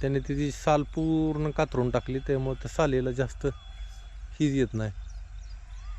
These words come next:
तर ह्यावेळेस, अं, चिटकली साल अशी दोन्ही मिळून, तर ती वर वाढल, नाही तर नाही. तर मंडळी, बसलोय निवांत मी, आणि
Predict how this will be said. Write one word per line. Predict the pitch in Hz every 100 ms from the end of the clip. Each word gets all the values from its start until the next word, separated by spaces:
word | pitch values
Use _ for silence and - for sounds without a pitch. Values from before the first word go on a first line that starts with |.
| -
तर |
ह्यावेळेस, | 123 135 135 123 -
अं, | 143 143 143 143 139 135 139 - - - - - - - -
चिटकली | 160 156 160 147
साल | - 156 151
अशी | 135 151
दोन्ही | 143 156 147 147
मिळून, | 147 147 151 - - - - -
तर | 131
ती | 139
वर | 139 143
वाढल, | 143 135 117
नाही | 120 117
तर | 110
नाही. | 113 90 - - - - - - - - - - - - - - - - - - - - - - - - - - 165
तर |
मंडळी, | 156 175 175 180
बसलोय | 175 175 170
निवांत | 160 160 151 139
मी, | 139 147 139 -
आणि | 131 135 139 139 139 139 139